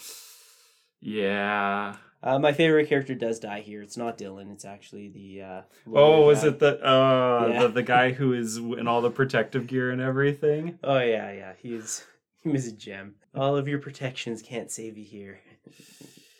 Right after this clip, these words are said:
Speaker 1: Yeah, it's so interesting with that, where he gets himself all dolled up thinking that that will make a difference, but they, they don't know what's causing it, so what was the point?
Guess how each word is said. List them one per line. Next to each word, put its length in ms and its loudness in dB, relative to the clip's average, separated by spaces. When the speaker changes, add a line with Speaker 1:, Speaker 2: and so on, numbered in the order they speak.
Speaker 1:
Yeah, 420 4
it's 180 -4
so 320 -4
interesting 920 -8
with 280 -4
that, 360 -2
where 520 2
he 560 -4
gets 320 -2
himself 480 -2
all 440 2
dolled 380 2
up 180 0
thinking 440 -6
that 120 -4
that 220 0
will 100 -2
make 180 -8
a 60 -14
difference, 460 -8
but 300 -2
they, 540 -6
they 180 0
don't 260 2
know 140 4
what's 200 0
causing 440 0
it, 200 -4
so 600 -2
what 160 0
was 160 -4
the 80 -10
point? 460 -4